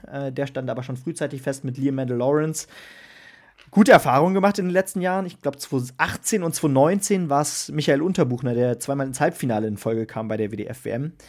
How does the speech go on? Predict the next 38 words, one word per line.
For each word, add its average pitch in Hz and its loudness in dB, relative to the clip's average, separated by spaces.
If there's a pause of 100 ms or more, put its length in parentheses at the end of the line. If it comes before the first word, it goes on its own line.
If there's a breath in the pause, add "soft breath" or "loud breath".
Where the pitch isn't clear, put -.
(240 loud breath)
Dann 117 -6
ja 113 -2
auch 120 -4
danach 120 -2
noch 123 0
einen 120 0
Tuch - -4
hat. 165 2 (340 loud breath)
Holte 190 8
also 160 4
für 160 0
Liam 151 0
Mandel 156 2
Lawrence 185 0
auch - -10
eine 165 -4
große 180 -2
Chance 226 0
für - -4
den 185 -2
achtzehn - -6
oder 170 -2
neunzehnjährigen, 185 -6 (480 loud breath)
ähm, 151 -4
sich 147 -6
da 143 2
vielleicht 160 -2
doch 147 -6
auch 151 -2
noch 151 -4
mal 147 -2
ein 147 -4
bisschen 160 -4
mehr 208 4
ins - -2
Rampenlicht 107 -8
zu 107 -12
spielen. 104 -10